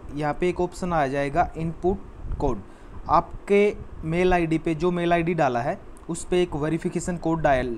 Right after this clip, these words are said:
code जाएगा, वो code जा, copy करके वहाँ पे डाल देना है। यहाँ पे एक option आएगा, आ, submit का। जैसे ही आप submit करते हैं आपका account open हो जाता है, create हो जाता है।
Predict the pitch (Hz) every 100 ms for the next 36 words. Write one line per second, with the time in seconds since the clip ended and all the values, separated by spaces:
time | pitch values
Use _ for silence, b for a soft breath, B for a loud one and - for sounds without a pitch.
0 | 117 151 160 143 139 123 127 202 B B
1 | B - 180 - 175 165 160 156 139 -
2 | - - 160 160 190 160 139 131 185 -
3 | 139 131 139 170 143 135 139 135 123 127
4 | 160 170 - - 131 127 156 156 147 -
5 | 156 131 120 170 - B B B - 113
6 | 110 107 - 147 143 - 147 196 - -
7 | - - - - - - - - - -
8 | 165 214 214 214 - 190 190 - 147 156
9 | 156 214 - - 151 - 151 147 147 202
10 | - - 160 160 143 135 120 117 120 147
11 | 151 151 151 135 107 98 - 82